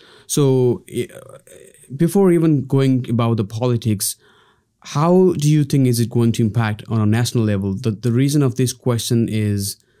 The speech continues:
um, to understand how a small,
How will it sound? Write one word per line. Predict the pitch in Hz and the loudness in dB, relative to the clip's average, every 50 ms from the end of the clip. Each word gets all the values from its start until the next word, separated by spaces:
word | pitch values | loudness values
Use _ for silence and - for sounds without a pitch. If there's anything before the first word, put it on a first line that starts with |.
| _ _ _ _ - | _ _ _ _ -10
um, | - 104 104 101 101 101 98 98 98 101 131 - _ _ _ _ _ _ _ _ _ _ _ _ _ _ _ _ _ _ _ _ _ - | -6 -4 -4 -2 -2 -2 -2 -2 -4 -4 -8 -12 _ _ _ _ _ _ _ _ _ _ _ _ _ _ _ _ _ _ _ _ _ -4
to | 117 156 151 - - | -2 -2 0 0 0
understand | 147 147 135 131 120 - - 147 135 127 123 120 117 113 104 - _ _ _ | 0 2 2 0 0 0 0 0 2 2 2 2 0 0 -2 -6 _ _ _
how | - - - 123 120 123 123 120 123 120 120 104 - - | -12 -6 -4 -2 0 0 0 0 0 0 0 -2 -4 -4
a | 117 113 110 | -4 -2 -2
small, | - - - 131 127 123 123 120 120 113 113 113 | -2 -2 0 0 2 2 2 0 0 -2 -2 -6